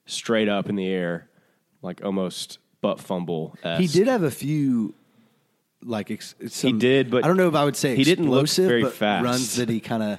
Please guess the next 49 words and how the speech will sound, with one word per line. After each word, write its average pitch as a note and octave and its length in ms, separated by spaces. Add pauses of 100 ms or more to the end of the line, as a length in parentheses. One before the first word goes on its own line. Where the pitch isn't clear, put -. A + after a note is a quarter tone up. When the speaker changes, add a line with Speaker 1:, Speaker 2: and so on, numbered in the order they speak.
Speaker 1:
<laughs> - 120
He D#3 80
kinda D3 300
looked C3 280
like, A2+ 320 (680)
I, G2 160
I B2+ 120
Speaker 2:
Yeah. D3+ 60
Speaker 1:
almost, G3 400
th-, C3+ 180
those C#3 260
runs, B2+ 260
I B2 60
almost B2+ 220
was A2 80
like, G#2 180
"Hmm, G2 320
if - 120
Foreman C3 680
or G#2 200
Hilliard A2+ 680
had A2+ 180
the A2+ 60
ball A#2+ 240
there, B2 220
I - 40
think A2 240
they G#2+ 120
would G2 100
have F#2+ 80
gotten F2 240
more." E2 460
And G#2+ 100
I A2+ 60
bet C#3 240
Speaker 2:
Yeah. E3+ 80
Speaker 1:
that's, - 280 (600)
that's A2 180
probably A2+ 360
why A#2 120
he A#2 60
gets A#2 180
cut. - 380 (440)
Speaker 2:
Yeah, A#2 200
so A#2 220
he, C#3 340
we B2+ 100
waived C3 340
him. A#2+ 380